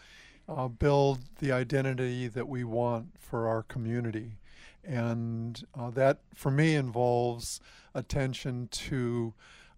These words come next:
uh, the needs of, uh, the community, individual people, uh, uh, as well as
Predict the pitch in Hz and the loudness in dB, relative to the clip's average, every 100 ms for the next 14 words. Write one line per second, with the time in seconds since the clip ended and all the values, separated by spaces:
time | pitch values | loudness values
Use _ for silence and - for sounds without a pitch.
0 | 127 117 117 117 113 123 127 127 113 127 | -8 -4 -4 -4 -4 -2 0 -2 -2 -2
1 | 110 107 - - - - 170 113 113 151 | -2 -8 -20 -20 -20 -16 -8 -6 -6 -8
2 | 123 - - 139 - 151 160 165 165 160 | -14 -18 -10 -4 2 4 6 6 6 4
3 | 165 - 139 139 139 - 139 - - 147 | 0 -4 -4 -2 -2 0 -2 0 2 2
4 | - 143 143 139 - - - - - - | 4 4 4 -2 -14 -20 -20 -20 -18 -18
5 | - _ 123 123 120 - 135 123 131 151 | -18 _ -6 -4 -4 -2 -4 -4 2 6
6 | 165 160 175 - 135 127 131 127 120 - | 8 8 6 2 0 2 2 0 -2 -4